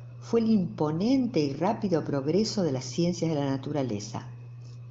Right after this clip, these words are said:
Sobre este progreso, la filosofía puso el acento de su reflexión y derivó la formulación de sus problemas.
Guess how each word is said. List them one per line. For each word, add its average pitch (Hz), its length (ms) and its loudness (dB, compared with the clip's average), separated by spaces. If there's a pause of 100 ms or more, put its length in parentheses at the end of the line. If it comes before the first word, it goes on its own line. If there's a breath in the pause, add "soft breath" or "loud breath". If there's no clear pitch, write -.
(360)
Sobre 165 300 0
este 185 200 0
progreso, 175 680 0
la 160 80 0
filosofía 147 840 -2
puso 160 240 -4
el 139 80 0
acento 196 460 0
de 156 80 2
su 147 180 -4
reflexión 190 800 0 (640 loud breath)
y 175 100 2
derivó 160 400 6
la 196 120 4
formulación 160 580 0
de 160 80 2
sus 160 160 -6
problemas. 131 640 -2